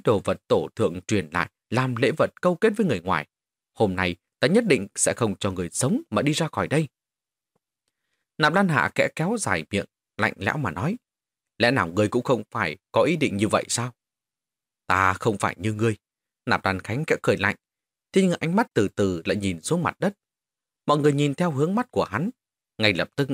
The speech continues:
đã nhìn thấy đảo trên không vốn dĩ rất kiên cố, không biết từ lúc nào đã hiện ra mấy vết nứt. Trên vết nứt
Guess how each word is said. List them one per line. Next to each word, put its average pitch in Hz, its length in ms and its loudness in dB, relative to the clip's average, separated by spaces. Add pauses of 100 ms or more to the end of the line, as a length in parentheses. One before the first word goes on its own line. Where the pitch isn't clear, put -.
đã 131 80 2
nhìn 95 280 -4
thấy 160 240 -4 (340)
đảo 107 340 2
trên 117 180 -2
không 107 380 -4
vốn 135 240 0
dĩ 127 140 -2
rất 185 200 -6
kiên 98 200 -2
cố, 151 300 -4 (360)
không 110 180 0
biết 160 160 2
từ 98 100 0
lúc 113 220 -2
nào 92 260 -2 (240)
đã 120 100 2
hiện 101 300 0
ra 90 260 -6
mấy 104 320 -4
vết 165 100 -2
nứt. 196 200 0 (600)
Trên 98 260 2
vết 127 140 -2
nứt 190 180 0